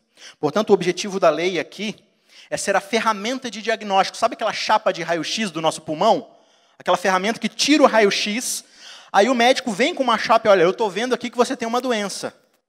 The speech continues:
Aí eu pego esse raio-x, pico ele em vários pedacinhos, jogo numa água fervente,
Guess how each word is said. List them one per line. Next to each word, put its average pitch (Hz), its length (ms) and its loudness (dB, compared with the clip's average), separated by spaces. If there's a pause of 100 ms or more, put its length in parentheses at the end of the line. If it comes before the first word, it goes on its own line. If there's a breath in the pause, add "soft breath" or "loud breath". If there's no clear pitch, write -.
(280 soft breath)
Aí 208 160 2
eu 202 100 8
pego 185 380 0
esse 160 160 -6
raio-x, 160 760 -6 (260 soft breath)
pico 262 300 -6
ele 202 160 -2
em 196 40 -4
vários 185 300 4
pedacinhos, 185 800 -8 (640)
jogo 196 380 0
numa 175 180 -4
água 151 180 -2
fervente, 185 640 -8